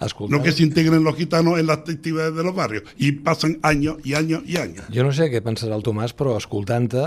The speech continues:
Speaker 1: amb la contundència i amb la vehemència, la pregunta que ens podem fer alguns és: per què no t'has dedicat a la política amb, amb un partit o has creat un partit, no?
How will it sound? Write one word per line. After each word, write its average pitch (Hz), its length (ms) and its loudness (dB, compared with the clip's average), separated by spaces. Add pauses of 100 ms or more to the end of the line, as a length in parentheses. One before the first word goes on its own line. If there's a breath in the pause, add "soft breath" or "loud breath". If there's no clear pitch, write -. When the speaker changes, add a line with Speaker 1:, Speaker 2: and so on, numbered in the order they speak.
Speaker 1:
amb 101 220 -4
la 95 260 -6
contundència 113 720 0
i 120 60 2
amb 110 100 -2
la 107 120 -2
vehemència, 107 520 -2
la 117 140 -4
pregunta 120 420 -4
que 135 80 -2
ens 107 100 -4
podem 107 280 -6
fer 107 100 -4
alguns 143 280 -2
és: - 60 -14 (240 loud breath)
per 107 160 -4
què 139 140 0
no 160 100 2
t'has 120 220 -2
dedicat 104 380 -4
a 123 80 0
la 113 100 -2
política 127 640 0
amb, 92 420 -6
amb 98 140 -6
un 139 140 4
partit - 380 -2
o 120 120 0
has 117 140 -2
creat 123 260 -4
un 101 120 -6
partit, - 340 -4
no? 131 180 -2